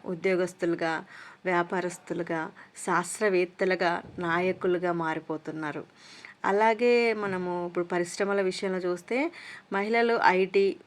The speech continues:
వైద్య, వ్యాపార, రాజకీయ, విజ్ఞాన శాస్త్ర రంగాల్లో కూడా గొప్ప గొప్ప విజయాలు అయితే సాధిస్తూ ఉన్నారనమాట.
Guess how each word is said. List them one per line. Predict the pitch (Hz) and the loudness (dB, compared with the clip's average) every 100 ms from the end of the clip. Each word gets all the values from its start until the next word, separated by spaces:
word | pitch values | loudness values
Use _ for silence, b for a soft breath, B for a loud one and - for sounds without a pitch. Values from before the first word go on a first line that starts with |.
| _ - _ 185 | _ -20 _ -4
వైద్య, | 185 190 170 190 190 180 | 0 0 2 4 4 4
వ్యాపార, | 180 175 175 185 180 180 | 4 2 2 0 2 0
రాజకీయ, | 175 170 175 180 175 175 175 170 - | 2 2 2 0 -4 0 0 -2 -2
విజ్ఞాన | 180 170 185 190 190 | -4 -2 0 0 0
శాస్త్ర | 190 170 170 - 175 170 B B B 175 | -2 -2 -2 -4 -4 -4 B B B 0
రంగాల్లో | 180 180 185 180 175 | 0 2 0 0 0
కూడా | 185 208 | -2 -2
గొప్ప | 185 175 - 196 | -4 -6 -4 -4
గొప్ప | 185 175 175 | -4 -4 -2
విజయాలు | 160 156 196 175 | -2 -2 0 0
అయితే | 160 196 | -2 -4
సాధిస్తూ | 196 170 165 170 - 175 | -6 -6 -6 -10 -6 -6
ఉన్నారనమాట. | 165 165 165 165 160 156 180 240 | -4 -8 -8 -8 -10 -8 -8 -8